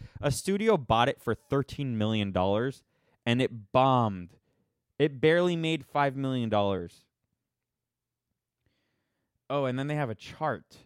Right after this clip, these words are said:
No laughing matter. Comedy's dwindling decade.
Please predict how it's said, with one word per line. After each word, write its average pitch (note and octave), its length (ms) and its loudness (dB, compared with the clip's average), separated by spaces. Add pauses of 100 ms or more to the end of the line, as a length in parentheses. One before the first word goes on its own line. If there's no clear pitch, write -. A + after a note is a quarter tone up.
(460)
No E3+ 240 0
laughing F3 400 2
matter. C3 300 0
Comedy's D#3 580 -2
dwindling D3+ 600 -2
decade. A2+ 540 -2